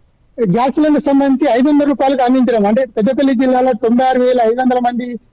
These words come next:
కుటుంబాలకు కూడా ఈ ఐదు వందల రూపాయలకే సబ్సిడీ ద్వారా ఈ సిలిండర్ అందజేయడం జరుగుతుంది. మరోపక్క చూసుకుంటే రాష్ట్ర ప్రభుత్వం ఇటీవల పెద్ద మొత్తంలో జాబ్స్ కూడా ప్రకటించడం జరిగింది. దాదాపు ఇరవై తొమ్మిది వేల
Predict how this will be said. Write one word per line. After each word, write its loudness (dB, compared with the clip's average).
కుటుంబాలకు 0
కూడా 0
ఈ 2
ఐదు 0
వందల 0
రూపాయలకే 0
సబ్సిడీ -2
ద్వారా 0
ఈ -2
సిలిండర్ 0
అందజేయడం 2
జరుగుతుంది. 0
మరోపక్క -2
చూసుకుంటే 0
రాష్ట్ర -2
ప్రభుత్వం 0
ఇటీవల 0
పెద్ద 0
మొత్తంలో 0
జాబ్స్ 0
కూడా 0
ప్రకటించడం 0
జరిగింది. 2
దాదాపు 0
ఇరవై 0
తొమ్మిది 0
వేల 0